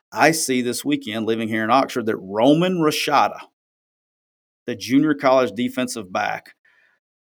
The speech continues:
from Diablo Valley Junior College in, in California, commits to Ole Miss. Well, what's significant about that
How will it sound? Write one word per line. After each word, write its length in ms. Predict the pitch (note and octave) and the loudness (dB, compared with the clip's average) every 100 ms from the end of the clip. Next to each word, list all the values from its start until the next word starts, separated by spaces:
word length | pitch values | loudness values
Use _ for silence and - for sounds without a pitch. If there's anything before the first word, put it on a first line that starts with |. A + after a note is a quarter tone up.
| _ _ | _ _
from 240 | - A#2+ G#2 | -8 -6 -2
Diablo 460 | A#2 B2+ C3 B2+ | 2 2 2 0
Valley 380 | A2 A#2+ A2+ G#2+ | 4 4 4 2
Junior 280 | G2 A#2 G#2 | -4 -6 -4
College 340 | A2 G#2 G2 | 0 0 -2
in, 120 | G2 F#2 | -8 -12
in 260 | A#2+ A2 G2 | -8 -8 -6
California, 640 | A2 G#2+ G2+ A#2 G#2 G2 F#2+ | -4 -4 -4 -8 -8 -8 -10
commits 500 | - A2 A#2+ B2 - | -8 -4 -4 -4 -8
to 160 | A#2 | -2
Ole 160 | A2 A2 | -2 0
Miss. 520 | B2 A#2 - - - _ _ _ _ _ _ | -2 -4 -6 -12 -16 _ _ _ _ _ _
Well, 120 | B2 | 0
what's 220 | C3+ C#3+ | 0 0
significant 600 | - - B2 D3 - D3+ | -2 0 2 2 2 -2
about 280 | D3 D3 D3 | 4 4 4
that 300 | D#3 E3+ E3 | 2 -2 -4